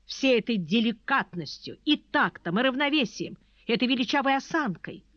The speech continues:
В последнем его возгласе было столько искренности, усталости и отвращения. Он вырвался из таких глубин души, что и вправду прозвучал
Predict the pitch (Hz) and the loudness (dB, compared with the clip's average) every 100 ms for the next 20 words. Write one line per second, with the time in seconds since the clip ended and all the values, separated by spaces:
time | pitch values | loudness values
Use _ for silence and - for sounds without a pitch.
0 | _ _ _ _ _ _ _ _ _ _ | _ _ _ _ _ _ _ _ _ _
1 | 175 - 196 185 180 175 175 190 240 180 | -8 -2 -2 0 0 0 -2 -2 -4 -4
2 | 165 - 165 196 180 - - 359 339 285 | -6 -6 -6 -4 -4 -8 -4 -2 -2 -6
3 | - 240 220 - 175 123 131 - - - | -8 -6 -6 -8 -14 -14 -16 -20 -20 -20
4 | _ _ _ 214 196 - 240 226 160 - | _ _ _ -8 -8 -4 0 0 0 -8
5 | - 143 139 139 - - 277 196 - _ | -10 -12 -12 -14 -8 -4 -4 -4 -12 _
6 | _ _ _ _ _ - 240 233 202 339 | _ _ _ _ _ 0 2 4 4 4
7 | 226 220 - 247 - 277 269 370 214 240 | 2 -2 -2 -4 -2 -2 0 0 0 0
8 | 196 214 180 - - 185 - _ _ _ | 0 0 0 -2 -2 -4 -8 _ _ _
9 | _ _ _ - - 190 - 247 320 220 | _ _ _ -8 -2 -2 -2 -2 0 0
10 | 190 185 151 170 - 156 - | -4 -4 -4 -6 -6 -8 -10